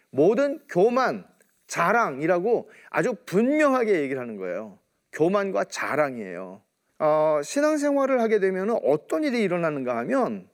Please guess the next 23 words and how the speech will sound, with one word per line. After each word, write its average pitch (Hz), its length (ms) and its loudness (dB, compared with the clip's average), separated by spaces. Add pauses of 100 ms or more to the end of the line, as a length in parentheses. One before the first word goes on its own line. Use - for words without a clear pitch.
(400)
자기 143 320 -6
자랑이 202 360 -4
없어져요. 101 920 -6 (1160)
그리고 196 540 0
정말 392 600 -4
교만하죠. 160 560 0 (240)
나는 185 460 -2
뭐 165 120 0
원래 160 260 4
교만한 165 360 0
사람이다, 143 360 -4
그런 165 200 0
거 247 60 2
없어요. 117 380 -4 (560)
예수님 247 500 0
믿지 170 300 -2
않는 196 440 -2
인간 214 520 0
본성은 214 500 0 (160)
교만이에요. 113 880 -2 (480)
그런데 214 480 2
그게 233 260 -2
무너져요. 117 920 -2